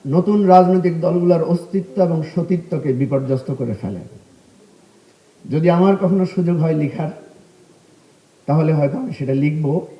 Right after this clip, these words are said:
জানি না আমাদের লেখা পড়ার তখন কোনো পাঠক থাকবে কিনা।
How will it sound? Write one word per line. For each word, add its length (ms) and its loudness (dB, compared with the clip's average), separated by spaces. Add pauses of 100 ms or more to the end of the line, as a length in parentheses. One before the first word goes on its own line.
(1000)
জানি 240 2
না 80 0
আমাদের 320 0
লেখা 320 0
পড়ার 400 -2 (640)
তখন 240 -2
কোনো 200 -4
পাঠক 240 -6 (120)
থাকবে 260 -6
কিনা। 200 -8